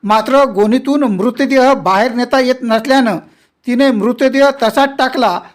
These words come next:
व ती तेथून पसार झाली. सकाळी घराच्या मालकाला संशय येताच त्याने तातडीने या बाबतीत पोलिसांना कळवलं. पोलिसांनी घर उघडून पाहताच सविता शिंगारे हिचा मृतदेह एका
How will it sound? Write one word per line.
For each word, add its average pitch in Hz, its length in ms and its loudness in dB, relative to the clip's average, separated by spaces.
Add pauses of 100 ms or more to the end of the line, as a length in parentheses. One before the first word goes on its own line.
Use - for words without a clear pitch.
(120)
व 240 180 0
ती 285 360 0
तेथून 269 540 -2
पसार 247 380 0
झाली. 165 300 -4 (500)
सकाळी 269 520 0
घराच्या 226 500 0
मालकाला 233 640 0
संशय 262 480 0
येताच 247 400 0 (360)
त्याने 240 260 0
तातडीने 262 720 2
या 233 160 2
बाबतीत 233 480 0 (480)
पोलिसांना 254 540 0
कळवलं. 202 440 -2 (360)
पोलिसांनी 254 560 -2
घर 208 300 0
उघडून 262 380 0
पाहताच 233 560 0 (220)
सविता 269 460 0
शिंगारे 262 680 0
हिचा 269 280 0
मृतदेह 247 640 0 (300)
एका 262 340 -2